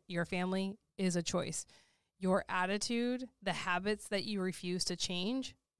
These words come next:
choice. We are, none of us here are victims, right? We are rich with choice, and that gives you a ton of power. So, um, all right, number four, she says, "I don't feel our marriage is first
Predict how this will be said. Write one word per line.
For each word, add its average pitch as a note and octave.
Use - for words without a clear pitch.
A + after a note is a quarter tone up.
choice. A#3+
We G#3+
are, G#3
none A3+
of A3+
us G3
here F3+
are E3
victims, E3
right? F3+
We G3+
are F3+
rich G3
with F3+
choice, -
and F#3+
that F#3+
gives F3+
you F3+
a E3
ton F#3+
of -
power. -
So, F#3
um, E3+
all A3
right, F#3+
number G#3
four, G3+
she A3+
says, G3+
"I G3
don't G3+
feel C4+
our C4+
marriage F#3
is F3+
first -